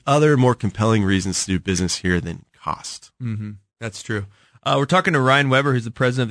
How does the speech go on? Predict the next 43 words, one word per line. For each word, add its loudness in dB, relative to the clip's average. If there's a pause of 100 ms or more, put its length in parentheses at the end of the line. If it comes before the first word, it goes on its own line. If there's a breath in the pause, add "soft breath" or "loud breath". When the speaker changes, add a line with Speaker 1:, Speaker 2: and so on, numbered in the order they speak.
Speaker 2:
the -18
K 0
C -2
Tech -2
Council. -2
The -8
K -2
C -4
Tech -2
Council 0
serves 0
in, -2 (100)
uh, -2
as -4
a -2
regional -2
advocate -2
for -6
Kansas -2
City's -4
tech -6
industry. -6 (440)
The 0
organization 2
supports -4
its -6
m-, -10
member 0
companies -2
by -2
focusing -4
on -4
three -4
strategic -6
pri-, -4
priorities: 0
workforce -4
development, -4 (340 soft breath)
policy 4
advocacy, 0
and -4
industry -4
access. -12